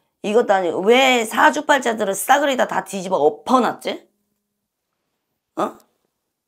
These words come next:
왜 사주팔자들을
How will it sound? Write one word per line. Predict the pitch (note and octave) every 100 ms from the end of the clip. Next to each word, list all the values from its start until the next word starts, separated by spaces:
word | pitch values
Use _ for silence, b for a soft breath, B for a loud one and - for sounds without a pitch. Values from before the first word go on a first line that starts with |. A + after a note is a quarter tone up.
| _ _ _ _ _ _ _ _ _ _ _ _ _ _ _
왜 | G#3+ B3 A#3+
사주팔자들을 | C4 C4+ C#4+ C#4 A#3 G3+ G3+ G3 F3 C#3 C#3